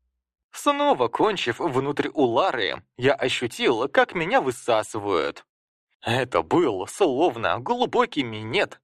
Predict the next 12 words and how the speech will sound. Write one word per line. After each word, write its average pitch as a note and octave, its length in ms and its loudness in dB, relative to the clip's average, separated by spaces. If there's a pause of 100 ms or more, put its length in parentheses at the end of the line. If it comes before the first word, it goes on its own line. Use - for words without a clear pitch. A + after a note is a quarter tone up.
но B3 340 2
в - 100 -14
сотни B3+ 400 -2
раз D#3 320 0
лучше. A2+ 800 0 (560)
Похотливая A2+ 720 0
Нага G2+ 500 0
сосала C3 720 0
мой D#3 300 0
член A2 580 -2
своей C#3 580 -2
киской. G#2 800 -6